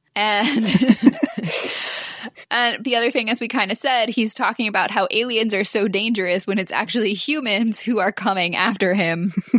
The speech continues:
<laughs> because of his behavior. And it's a little bit funny in that scene, because when Manchester shows up, he paraphrases this really iconic line from the movie Scarface and goes, "Say cheers to my little friend," while he's holding his gun.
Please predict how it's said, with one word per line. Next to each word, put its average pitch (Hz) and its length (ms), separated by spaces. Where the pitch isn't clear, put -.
<laughs> - 400
because 202 340
of 180 120
his 190 200
behavior. 185 800
And 190 120
it's 202 140
a 196 60
little 240 200
bit 208 180
funny 190 500
in 202 160
that - 200
scene, 196 360
because 208 240
when 180 180
Manchester 185 840
shows 190 420
up, 170 240
he 185 240
paraphrases 196 800
this 170 240
really 175 340
iconic 165 720
line 160 360
from 160 300
the 175 100
movie 165 280
Scarface 165 880
and 165 100
goes, 151 160
"Say 220 220
cheers 208 440
to 202 120
my 170 160
little 170 240
friend," 170 420
while 175 140
he's 175 140
holding 170 240
his 175 120
gun. 165 420